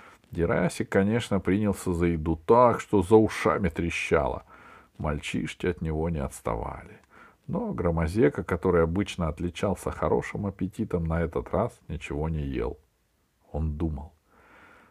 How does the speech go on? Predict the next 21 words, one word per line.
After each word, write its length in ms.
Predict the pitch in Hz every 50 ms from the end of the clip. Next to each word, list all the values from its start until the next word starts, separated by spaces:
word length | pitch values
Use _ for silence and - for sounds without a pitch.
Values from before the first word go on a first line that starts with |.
| _ _
«Главное, — 540 | - - 87 104 123 135 135 127 107 90 85
сказал 400 | 80 - - 92 87 87 92 87
он 120 | 82 80 80
наконец, — 600 | 85 82 - 87 85 78 73 64 - - - _ _ _ _ _ _ _ _ _ -
то, 280 | 104 101 95 - - -
о 100 | - 85
чем 300 | - - - 98 98 92
мы 220 | 87 85 82 82
в 80 | 78 -
суматохе 640 | - - 90 82 82 80 - 90 92 92 - 90
не 120 | 90 85 82
догадались». 800 | 76 85 76 80 80 69 67 69 65 62 62 - - - - _ _ _ _ _ _ _ _ _ _ _ _ _ _
«Что?» — 560 | - - - - - _ - 92 85 73 - - _ _ _
спросила 480 | _ - 69 71 - - - 80 76 76
Алиса. 320 | 69 67 - - - _ _ _ _ _ _ _ _ _ _ _ _ _ _ _ _
«Как 300 | - - 98 95 101 95
же 140 | 90 92 90
нам 320 | 90 92 98 107 113 110 107
от 180 | 98 - -
него 380 | 101 98 92 92 107 110 113 110
избавиться?» 880 | 98 90 87 90 101 107 110 110 98 92 82 - - - 80 78 -